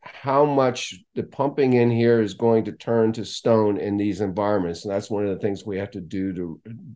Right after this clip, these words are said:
uh, research. We can say that based upon the volumes that we have estimated,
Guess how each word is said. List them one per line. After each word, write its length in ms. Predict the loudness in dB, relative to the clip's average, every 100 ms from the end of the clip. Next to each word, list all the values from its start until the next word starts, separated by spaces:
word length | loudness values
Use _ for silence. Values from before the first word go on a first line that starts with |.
| -18 -12
uh, 140 | -10 -10 -12
research. 680 | -4 0 0 -2 -6 -8 -18 _ _ _ -8
We 220 | -4 -4
can 400 | -4 4 6 6
say 340 | 2 4 4 4
that 200 | 0 -2
based 300 | -2 0 -4
upon 300 | -4 -2 -2
the 60 |
volumes 560 | -2 0 4 4 4 2
that 100 | -4
we 160 | -2 0
have 160 | -2 0
estimated, 720 | 0 0 -4 -4 -2 -2 -6